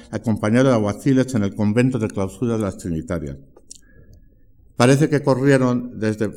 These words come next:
eh, porque el teatro estaba donde, eh, la parte de atrás, donde está la calle Echegaray, que se llamaba la calle, la calle del Lobo, y debieron estar corriendo hasta las Trinitarias. Calderón, espada en mano, corriendo tras el otro.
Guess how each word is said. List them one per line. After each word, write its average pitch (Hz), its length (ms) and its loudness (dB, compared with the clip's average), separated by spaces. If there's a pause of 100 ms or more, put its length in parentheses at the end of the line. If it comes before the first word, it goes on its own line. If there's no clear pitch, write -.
(100)
eh, 101 100 -4
porque 107 300 -6
el 98 160 -4
teatro 117 320 0
estaba 110 400 -2
donde, 92 240 -2
eh, 92 480 -6 (360)
la 101 280 -10
parte 113 200 -4
de 110 60 -2
atrás, 110 260 -6
donde 98 140 -4
está 107 180 -8
la 104 140 -4
calle 107 220 -2
Echegaray, 110 500 -4
que 110 80 -8
se 107 140 -6
llamaba 110 180 -2
la 104 140 -4
calle, 107 360 -4
la 95 160 -8
calle 104 280 -4
del 101 100 -2
Lobo, 104 320 -2 (320)
y 95 60 -2
debieron 107 340 2
estar 120 300 -6
corriendo 131 640 0 (200)
hasta 117 280 -4
las 104 160 0
Trinitarias. 85 680 -6 (460)
Calderón, 104 420 2
espada 110 360 -2
en 110 80 0
mano, 117 300 0
corriendo 104 480 -2
tras - 220 -8
el 82 120 -6
otro. - 280 -12